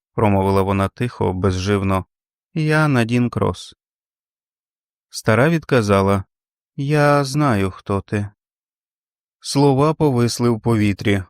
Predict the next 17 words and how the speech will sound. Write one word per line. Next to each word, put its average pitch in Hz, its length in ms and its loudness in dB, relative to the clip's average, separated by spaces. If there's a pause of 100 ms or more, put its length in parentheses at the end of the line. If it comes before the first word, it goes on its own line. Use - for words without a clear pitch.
раптом 113 480 0
розітнувши 101 680 -2
всі 98 320 -2
інші 98 360 -4
розмови. 90 640 -2 (540)
Люди 117 400 0
здивовано 107 600 2
озирнулися, 110 960 0
подивитися, 139 720 -2
чи 98 280 -2
нічого 123 480 0
не 101 140 2
сталося. 113 720 -4 (1400)
«Правда?» 131 640 0 (460)
тихо 143 320 0
відгукнулася 135 720 0
Надін. 127 460 -2